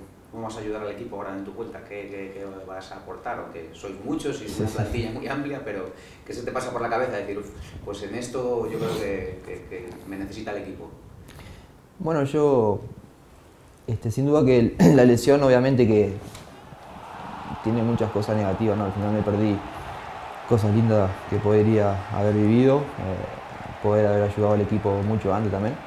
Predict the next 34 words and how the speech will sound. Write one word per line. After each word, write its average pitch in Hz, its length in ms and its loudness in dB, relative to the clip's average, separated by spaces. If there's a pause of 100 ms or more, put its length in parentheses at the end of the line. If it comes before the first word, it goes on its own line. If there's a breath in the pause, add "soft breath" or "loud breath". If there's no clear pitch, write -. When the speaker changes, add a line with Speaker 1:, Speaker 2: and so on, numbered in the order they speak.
(800 loud breath)
Speaker 2:
Pero 110 720 4
sin 120 220 0
duda 120 160 6
que 120 80 4
me 120 100 4
dio 117 100 6
fuerza 117 320 2
para, 101 400 2 (520 loud breath)
para 107 180 4
afrontar 107 300 2
este 110 160 0
momento, 107 320 0
¿no? 101 160 0
Y 101 40 0
a, 92 220 -2 (140)
ayudar 98 280 -2
a 104 40 2
mis 101 120 -2
compañeros, 98 520 0
darle 101 200 0
energía. 104 560 -2 (640 loud breath)
Eh, 92 680 -2 (680)
no 98 160 -2
sé, 98 300 -2 (720)
yo 101 420 2
soy 104 160 -4
un 101 60 0
jugador 104 320 2
que 98 600 0 (1700)
podré 104 360 2
errar 104 200 2
un 104 100 2
pase, 107 280 0
pero 92 520 -2